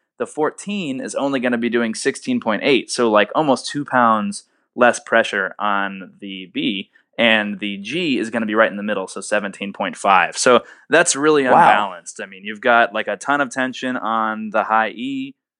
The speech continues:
Speaker 1: not really very much at all on the B, and then kind of in the middle on the G, uh, which if you really listen, you can usually hear that, um, as well. And not only that, you can also feel it on the playing. So the biggest priority is to kinda round that out a bit.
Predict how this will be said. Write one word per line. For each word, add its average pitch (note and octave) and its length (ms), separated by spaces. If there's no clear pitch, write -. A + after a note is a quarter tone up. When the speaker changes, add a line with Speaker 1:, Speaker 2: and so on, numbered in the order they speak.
Speaker 1:
not C3 440
really A#2+ 300
very A#2 160
much A#2 200
at - 100
all A2+ 380
on G#2+ 140
the F#2+ 60
B, A2 400
and G#2+ 200
then G2+ 300
kind A2+ 200
of G#2 80
in G2+ 100
the G2 60
middle F#2+ 300
on F#2 200
the F#2 60
G, F#2 380
uh, G2+ 320
which A2+ 420
if A2 120
you B2 100
really A3+ 160
listen, C#3 340
you G#2+ 100
can A2+ 140
usually C#3 340
hear C3 260
that, F#2+ 340
um, G#2 720
as A2 120
well. B2 360
And A#2+ 320
not B2 180
only A2+ 200
that, G#2+ 260
you G2 80
can G#2 80
also G2+ 200
feel G2+ 260
it G2 60
on F#2+ 100
the F#2 60
playing. G#2 480
So B2 400
the B2 200
biggest D3 440
priority A#2 480
is G2+ 120
to A2+ 100
kinda G#2+ 260
round G2+ 340
that F2+ 160
out F#2+ 200
a F#2+ 60
bit. A2 260